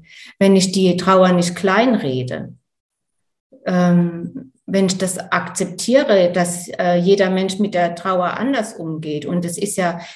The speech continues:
keine Depression, es wird ja oft mit Depression verwechselt und das ist ja ein großer, großer Irrtum. Trauer hat für, aus meiner, äh, Sicht nichts, äh,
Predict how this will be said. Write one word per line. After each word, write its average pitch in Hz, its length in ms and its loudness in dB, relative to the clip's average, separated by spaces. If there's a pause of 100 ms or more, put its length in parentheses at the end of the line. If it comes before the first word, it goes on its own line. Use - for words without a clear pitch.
keine 175 380 2
Depression, 180 720 2
es - 140 -2
wird 180 160 0
ja 165 100 0
oft 175 240 -4
mit 175 160 -6
Depression 170 680 0
verwechselt 147 600 0
und 175 160 -2
das 170 120 -2
ist - 160 -6
ja 165 140 0
ein 156 200 -2
großer, 202 400 -2
großer 180 360 -4
Irrtum. 160 600 -6 (680)
Trauer 196 380 2
hat 196 160 0
für, - 220 -6
aus 175 180 -2
meiner, 180 880 -2
äh, - 40 -12
Sicht 208 380 0
nichts, 220 440 -2 (120)
äh, 180 480 -2